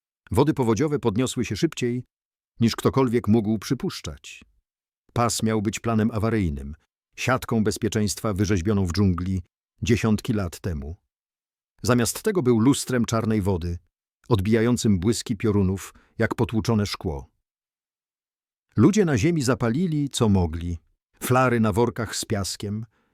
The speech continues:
reflektory Humvee, desperacką próbę wyznaczenia tego, co kiedyś było pasem startowym. Ale dla kapitan Elizy Ward, patrzącej przez zamazane deszczem szkło, wyglądało to mniej jak strefa lądowania, a bardziej jak pułapka,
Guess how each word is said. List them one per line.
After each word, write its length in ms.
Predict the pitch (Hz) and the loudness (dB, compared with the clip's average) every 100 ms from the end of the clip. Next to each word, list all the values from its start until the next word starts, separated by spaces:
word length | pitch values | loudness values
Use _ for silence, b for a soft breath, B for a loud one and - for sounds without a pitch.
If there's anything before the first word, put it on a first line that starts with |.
| - | 0
reflektory 500 | 117 120 117 123 117 | 0 2 0 2 2
Humvee, 500 | 98 101 87 98 104 _ _ _ _ | 0 0 0 -4 -8 _ _ _ _
desperacką 600 | 101 113 - 135 - 143 120 | 0 0 2 0 0 -2 0
próbę 260 | 151 147 | 0 0
wyznaczenia 540 | 120 101 117 139 131 110 | 0 0 0 0 -2 -2
tego, 320 | 127 123 117 b _ _ | -2 -2 -6 b _ _
co 140 | 120 | -2
kiedyś 300 | 117 120 92 | 0 0 0
było 220 | 92 117 | 0 -2
pasem 320 | 101 113 120 110 | 0 -2 0 -2
startowym. 680 | - 107 92 85 69 73 - _ _ _ _ _ _ _ - | -2 -4 -4 -6 -8 -14 -16 _ _ _ _ _ _ _ -2
Ale 180 | 120 117 | 2 2
dla 140 | 120 | 2
kapitan 460 | 110 107 220 185 151 | 0 -2 0 0 0
Elizy 400 | 127 110 202 123 | 0 0 2 2
Ward, 440 | 101 190 151 - - | 2 0 -2 -6 -6
patrzącej 600 | 104 - 151 180 139 123 | -6 0 0 0 -2 -2
przez 200 | 123 90 | -2 -2
zamazane 540 | 92 113 110 143 143 | 0 0 2 0 0
deszczem 360 | 123 - 113 107 | -2 -4 -4 -4
szkło, 400 | - 160 180 165 _ _ - | -4 -6 -6 -6 _ _ -2
wyglądało 540 | 113 110 117 139 147 | 0 4 2 2 0
to 100 | 123 | 2
mniej 240 | 113 139 147 | 2 2 0
jak 160 | 123 | -2
strefa 240 | - 127 117 | -2 -2 2
lądowania, 680 | 110 104 90 90 73 69 76 _ _ _ | 2 2 2 0 -2 -6 -10 _ _ _
a 80 | 110 | 0
bardziej 460 | 98 113 95 120 113 - | 4 2 2 0 -2 -2
jak 160 | 113 | -2
pułapka, 640 | - 127 143 - - 71 | 0 0 0 -4 -10 -10